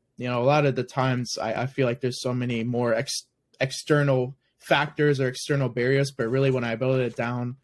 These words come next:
a lot of the problems that I will have or things I need to overcome is just me versus me, you know, you versus you. So this, the topic of this,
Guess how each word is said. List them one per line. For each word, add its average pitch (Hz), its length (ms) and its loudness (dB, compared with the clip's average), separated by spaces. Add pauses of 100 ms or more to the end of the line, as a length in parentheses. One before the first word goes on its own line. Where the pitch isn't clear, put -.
(400)
a 113 100 -2
lot 131 240 4
of 135 60 0
the 135 80 -2
problems 131 420 -2
that 117 100 -2
I 113 140 0
will 107 120 -2
have 135 460 2
or 120 100 -4
things 131 300 -4
I 120 80 -4
need 127 140 0
to 120 80 -2
overcome 120 460 -4
is 123 160 -6
just - 320 -4 (1120)
me 131 200 6
versus 127 340 2
me, 117 300 2
you 113 80 -4
know, 113 80 -4
you 117 220 2
versus 123 340 2
you. 110 240 0 (640)
So 104 380 -2 (140)
this, 135 300 4
the 113 140 0
topic 131 400 0
of 120 120 -2
this, 113 440 -4